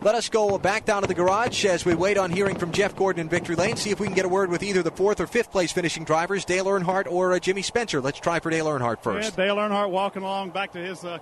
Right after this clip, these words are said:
Speaker 2: car. Dale, you had a good car there in the first segment, not too bad in the second one. Talk about your run.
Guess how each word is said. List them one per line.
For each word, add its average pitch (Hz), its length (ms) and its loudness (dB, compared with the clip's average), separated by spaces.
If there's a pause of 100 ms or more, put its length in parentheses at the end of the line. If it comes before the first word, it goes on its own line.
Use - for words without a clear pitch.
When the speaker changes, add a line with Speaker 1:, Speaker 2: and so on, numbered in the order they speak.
Speaker 2:
car. 196 240 -2 (240)
Dale, 262 340 0 (220)
you 185 100 -4
had 220 160 0
a 226 40 -4
good 226 240 -2
car 262 280 0
there 247 140 0
in 233 80 -2
the 202 80 -6
first 277 340 -2
segment, 220 280 -2
not 247 180 -2
too 247 120 -2
bad 240 200 -2
in 220 60 -6
the 214 80 -8
second 240 280 -6
one. 156 100 -6
Talk 185 200 -4
about 175 220 -6
your 170 100 -4
run. 135 300 -4